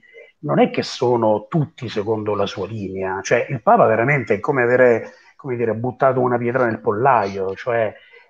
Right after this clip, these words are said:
quel discorso del potere religioso, io ci ritorno sempre su questo, è un discorso da tener presente. Eh, il Papa che cosa ha fatto? Ha devastato proprio questa mentalità del potere religioso,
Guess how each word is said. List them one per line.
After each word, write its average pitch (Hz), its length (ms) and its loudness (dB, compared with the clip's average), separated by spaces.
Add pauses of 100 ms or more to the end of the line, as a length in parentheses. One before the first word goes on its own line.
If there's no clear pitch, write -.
(160)
quel 185 180 0
discorso 160 460 0
del 135 160 -4
potere 139 340 0
religioso, 120 840 -6
io 185 160 -2
ci - 120 -10
ritorno 120 360 -6
sempre 104 360 -8
su - 160 -18
questo, 107 380 -8
è 175 60 0
un 208 80 -2
discorso 120 840 0 (180)
da 127 140 -2
tener 117 260 -2
presente. 101 680 -8 (480)
Eh, 170 460 2
il 208 120 0
Papa 196 240 6
che 131 100 -2
cosa 139 340 0
ha 127 100 -2
fatto? - 480 -4
Ha 175 120 4
devastato 247 680 4
proprio 185 240 0
questa 131 260 -6
mentalità 131 460 -6
del 113 160 -8
potere 104 340 -6
religioso, 98 720 -14